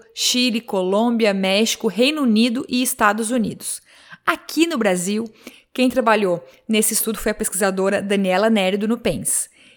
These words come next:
E, gente, os resultados são aterrorizantes. Em todos os países, todos esses,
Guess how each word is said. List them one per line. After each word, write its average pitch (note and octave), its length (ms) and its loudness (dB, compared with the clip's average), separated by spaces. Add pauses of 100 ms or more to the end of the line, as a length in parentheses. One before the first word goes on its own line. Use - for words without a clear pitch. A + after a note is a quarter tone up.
(120)
E, G#3+ 80 -4
gente, G3 600 -2
os B3+ 220 -6
resultados G#3 1500 -6 (180)
são A#3 380 -4 (180)
aterrorizantes. G#3+ 2250 -2 (400)
Em C4 140 -6
todos D#4 840 2
os C#4 220 -2
países, G#3 640 -2
todos B3 260 0
esses, F#3 500 -2